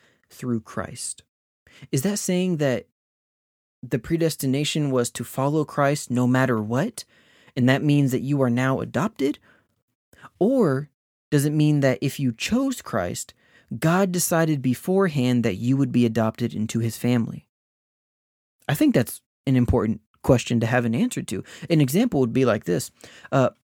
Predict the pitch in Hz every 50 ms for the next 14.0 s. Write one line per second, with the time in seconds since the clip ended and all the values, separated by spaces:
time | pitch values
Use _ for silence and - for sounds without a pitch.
0 | _ - 151 180 170 143 131 127 120 120 113 110 110 107 107 110 113 107 117 131
1 | 151 180 - - - 127 117 110 127 123 120 - 127 123 113 113 110 107 113 113
2 | 113 107 107 107 120 160 - 127 113 107 - - - - - 139 123 123 127 120
3 | 117 120 113 117 117 113 110 113 117 98 110 113 110 107 117 139 139 120 - -
4 | 113 110 107 101 110 117 101 - 104 113 117 120 - 160 160 175 - - - -
5 | - - - - 160 151 143 135 - _ _ _ - 165 151 - 196 226 240 202
6 | 175 175 190 202 202 - - 165 147 147 123 - - - 147 127 104 92 101 123
7 | - _ _ _ _ _ _ _ _ _ _ _ _ _ _ _ _ _ _ _
8 | _ _ _ _ _ - - 156 147 143 139 139 127 139 139 151 156 160 156 139
9 | - 139 135 127 107 - 101 87 - 120 113 - - 135 127 - - - 131 151
10 | 170 180 151 170 165 151 139 123 - - _ _ _ _ _ _ _ - - 185
11 | 190 202 160 165 151 135 - - - 104 - - - - - _ _ - - -
12 | 101 98 - - - 175 185 180 180 156 143 156 147 143 127 127 123 123 127 -
13 | - 135 127 120 113 - 123 120 110 - - 131 127 127 123 123 123 120 120 123